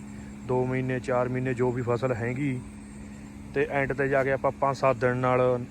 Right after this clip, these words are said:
ਨੁਕਸਾਨ ਕਰ ਲੈਂਦੇ ਹਾਂ ਆਪਣਾ ਫਸਲ ਦਾ। ਇੱਦਾਂ ਨਾ ਕਰਿਆ ਕਰੋ। ਜਿੰਨੀਆਂ ਮੱਕੀਆਂ ਹੁਣ ਤੱਕ ਤਿੰਨ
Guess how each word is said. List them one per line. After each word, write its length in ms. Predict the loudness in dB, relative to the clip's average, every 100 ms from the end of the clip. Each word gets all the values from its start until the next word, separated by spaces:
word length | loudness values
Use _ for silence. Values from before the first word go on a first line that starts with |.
| -10 -6
ਨੁਕਸਾਨ 380 | -6 -2 -2 0
ਕਰ 160 | -2
ਲੈਂਦੇ 160 | -2 -2
ਹਾਂ 60 | -2
ਆਪਣਾ 280 | -2 -4 -4 -10 -12 -2
ਫਸਲ 280 | -2 0 -2
ਦਾ। 140 | -4 -6 -14 -16 -18 -18 -14 -10
ਇੱਦਾਂ 220 | -4 -4
ਨਾ 100 | -4
ਕਰਿਆ 220 | -6 -6
ਕਰੋ। 200 | -4 -4
ਜਿੰਨੀਆਂ 420 | -4 -4 -4 -4 -4
ਮੱਕੀਆਂ 340 | -4 -6 -4
ਹੁਣ 180 | -4 -2
ਤੱਕ 220 | -4 -4
ਤਿੰਨ 200 | -6 -6